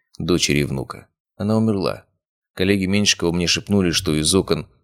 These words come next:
женщина выпала не случайно. Перед тем падением она выпила бутылку шампанского, которым Меньшиковы готовились отметить рождение мальчика.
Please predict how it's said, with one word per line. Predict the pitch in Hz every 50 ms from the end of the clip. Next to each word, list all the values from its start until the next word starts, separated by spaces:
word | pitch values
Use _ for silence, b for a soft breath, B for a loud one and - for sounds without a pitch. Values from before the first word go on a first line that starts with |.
| _ _ _ _ _
женщина | - 85 95 95 87 - - 78 73
выпала | 76 82 71 - 71 73
не | 71 71
случайно. | 65 - - 71 - - - 50 50 50 50 - - _ _ _ _ _ _ _
Перед | - 92 90 -
тем | - 110 98
падением | 101 98 90 101 117 107 98 87 85
она | 85 87 90
выпила | 104 98 98 92 87
бутылку | 82 90 90 - 107 101 - 104
шампанского, | - - 95 85 - 110 110 101 - - - 58 57 -
которым | 65 65 - 71 69 67 - - _ _ _ _ _ _ _
Меньшиковы | 92 92 98 92 - - - - 78 73 73
готовились | 71 69 - 87 87 85 80 76 - 71
отметить | 64 - 92 95 85 80 71
рождение | 71 64 65 - - 80 73 71 71
мальчика. | 69 64 58 53 - - - - - -